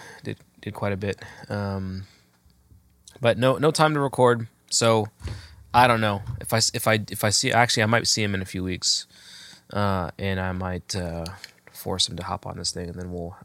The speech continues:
have fulfilled the promise of Doctor Ransom Jackson on the podcast. Um, okay. Weird,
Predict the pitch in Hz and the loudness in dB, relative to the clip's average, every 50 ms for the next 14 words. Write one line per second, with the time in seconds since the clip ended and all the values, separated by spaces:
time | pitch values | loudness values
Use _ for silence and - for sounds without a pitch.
0 | _ - - - 98 98 - - 101 95 - - 107 104 92 98 - - 101 98 | _ -16 -4 -4 -4 -4 -2 -6 -8 -8 -4 -4 -4 -4 -4 -6 -6 -4 -6 -6
1 | 92 87 82 - 90 87 78 73 - - - _ _ _ _ _ _ _ _ _ | -4 -6 -8 -8 -8 -8 -10 -14 -16 -20 -20 _ _ _ _ _ _ _ _ _
2 | _ _ _ _ _ _ _ _ _ _ _ _ _ _ _ _ _ _ _ _ | _ _ _ _ _ _ _ _ _ _ _ _ _ _ _ _ _ _ _ _
3 | _ _ _ - _ - 95 95 - - 95 95 95 92 92 95 92 92 95 90 | _ _ _ -20 _ -8 -8 -8 -6 -6 -6 -6 -6 -6 -6 -8 -8 -8 -6 -8
4 | 90 - - - - 92 95 92 95 101 98 104 - _ _ _ _ _ _ _ | -8 -8 -10 -12 -12 -12 -12 -12 -12 -12 -14 -16 -18 _ _ _ _ _ _ _
5 | _ - - - - - - - - _ _ _ _ _ _ _ _ _ _ _ | _ -14 -12 -12 -12 -14 -16 -16 -20 _ _ _ _ _ _ _ _ _ _ _
6 | _ _ _ _ _ _ _ _ _ _ _ _ _ _ _ _ _ _ _ _ | _ _ _ _ _ _ _ _ _ _ _ _ _ _ _ _ _ _ _ _
7 | _ _ _ _ _ _ _ _ _ _ - - _ _ _ _ _ - 120 123 | _ _ _ _ _ _ _ _ _ _ -12 -12 _ _ _ _ _ 4 6 6
8 | 123 120 117 117 117 117 120 117 - - 139 131 - 165 165 160 156 135 120 107 | 6 8 8 6 6 6 4 2 0 -2 -2 0 4 6 6 8 8 8 8 6
9 | 101 95 92 - _ _ _ _ _ _ _ _ _ _ _ _ _ _ _ _ | 4 2 -4 -10 _ _ _ _ _ _ _ _ _ _ _ _ _ _ _ _
10 | _ _ _ _ _ _ _ - - - _ _ _ _ _ _ _ - 120 131 | _ _ _ _ _ _ _ -12 -12 -12 _ _ _ _ _ _ _ -6 0 2
11 | 147 151 127 | 2 2 0